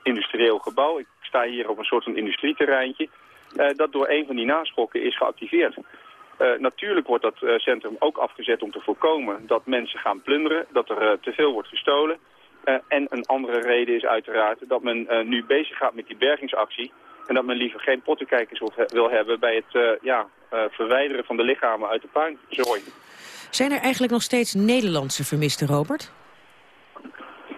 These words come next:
Speaker 1: Ja, die zijn er. Ik heb net even gebeld met de ambassade. Eh, er zijn zevenentwintig mensen waarvan niet bekend is hoe het met ze gaat. Dat wil natuurlijk niet zeggen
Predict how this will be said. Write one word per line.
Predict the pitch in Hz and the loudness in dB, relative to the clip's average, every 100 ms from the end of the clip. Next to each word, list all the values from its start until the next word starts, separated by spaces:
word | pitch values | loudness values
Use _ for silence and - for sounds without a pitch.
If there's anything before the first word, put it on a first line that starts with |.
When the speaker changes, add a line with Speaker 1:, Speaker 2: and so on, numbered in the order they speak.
| - - - - | -8 -10 -6 -2
Speaker 1:
Ja, | 127 - | -2 -4
die | 123 | -2
zijn | 117 104 104 | 0 2 0
er. | 104 | -2
Ik | - | 0
heb | 139 | 0
net | 135 135 | 2 2
even | 127 120 | 2 0
gebeld | 117 135 143 | -2 0 0
met | 120 | -2
de | 131 | 0
ambassade. | 117 110 135 139 151 160 - - | -2 -2 0 0 0 -4 -8 -2
Eh, | 135 127 120 | 2 2 0
er | 113 | -2
zijn | 113 107 | -4 0
zevenentwintig | 135 165 170 131 - 135 120 | 2 0 0 -4 0 -2 0
mensen | 123 135 135 104 95 | 0 0 0 -4 -4
waarvan | - 110 123 107 - | -4 0 -2 -2 -10
niet | 123 175 - | -10 -6 -4
bekend | 190 139 117 | 0 0 0
is | 107 - | -4 -4
hoe | 131 | -2
het | 127 | 0
met | 107 - | -2 -2
ze | |
gaat. | - 127 - _ _ _ - - | -2 -2 -2 _ _ _ -14 -4
Dat | 123 | 0
wil | 123 120 | 0 0
natuurlijk | 113 123 107 104 | 0 0 0 -2
niet | 131 180 | -4 2
zeggen | 120 101 101 | 2 2 -2